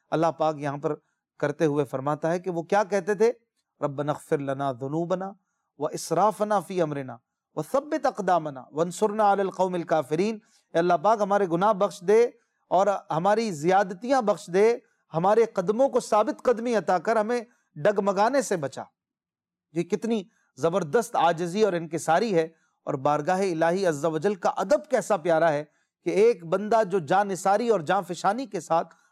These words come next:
رب عز و جل کی رضا کے لیے، اس کے دین کی سربلندی کے لیے میدان میں جان کو ہتیلی پر لیے کھڑا ہے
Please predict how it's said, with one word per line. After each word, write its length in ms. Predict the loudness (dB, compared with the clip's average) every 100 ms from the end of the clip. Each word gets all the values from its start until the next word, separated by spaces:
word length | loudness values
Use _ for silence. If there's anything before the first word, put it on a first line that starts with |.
| -2
رب 200 | 2 2
عز 320 | 2 0 0 -2
و 140 | 0
جل 200 | 0 0
کی 220 | -2 -4
رضا 280 | 0 2 0
کے 180 | 2 -2
لیے، 340 | 0 2 2 2 _ _
اس 180 | -6 -2
کے 120 | -2
دین 380 | -2 -2 -4 -4
کی 100 | -6
سربلندی 680 | -2 -2 0 0 0 -4 -2
کے 160 | -2
لیے 220 | 0 0
میدان 480 | 0 0 2 2 2
میں 140 | -2 -6
جان 460 | 0 0 0 -2
کو 220 | 0 0
ہتیلی 400 | 2 2 2 2
پر 100 | 0
لیے 280 | 0 -2 -4 -8 _ _ _
کھڑا 320 | -2 2 4
ہے 160 | 2 0